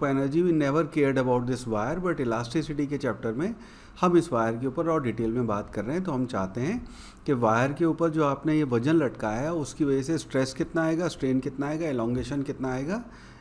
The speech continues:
इस वजन के लटकाने की वजह से we want to find that out, ठीक है। तो यहाँ पे जब हम बात करेंगे तो सबसे पहले तो यहाँ पे अगर force देखेंगे तो इस जगह पे जो आपका नीचे force apply हो रहा है वो आपका एमजी force है।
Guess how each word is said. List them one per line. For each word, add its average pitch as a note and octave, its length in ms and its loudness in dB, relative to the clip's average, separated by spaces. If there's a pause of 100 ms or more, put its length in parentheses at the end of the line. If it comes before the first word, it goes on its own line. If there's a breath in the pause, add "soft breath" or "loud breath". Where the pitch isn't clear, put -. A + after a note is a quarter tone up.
(100)
इस E3 140 4
वजन C3+ 300 4
के C3 120 0
लटकाने A2 440 0
की G#2 100 -4
वजह G#2 120 0
से D3 140 -4
we C#3+ 160 2
want A2+ 140 0
to A#2 100 -6
find F#2+ 240 -4
that F#2 160 -6
out, - 280 -14
ठीक F#3+ 120 -8
है। G3+ 120 -4 (460 loud breath)
तो D3+ 80 4
यहाँ C3+ 280 6
पे E3 160 0
जब D#3 180 4
हम D#3+ 140 4
बात C3+ 300 0
करेंगे B2+ 380 0
तो E3 140 0
सबसे D3+ 320 -2
पहले C#3 340 -2 (460 loud breath)
तो D3 80 -2
यहाँ C3+ 360 2
पे F3 100 -2
अगर F3 180 0
force D#3 320 2
देखेंगे A2 440 -2 (720)
तो F#3 100 6
इस F3 100 6
जगह D3+ 240 4
पे D3+ 140 2
जो D3+ 120 4
आपका C#3+ 260 2
नीचे C#3+ 300 4
force D3 300 0
apply B2+ 300 0
हो B2+ 140 -2
रहा D3+ 120 -2
है F3 60 -2
वो C#3+ 120 -2
आपका B2+ 340 0
एमजी A2 340 0
force C3 340 -2
है। A#3+ 120 -4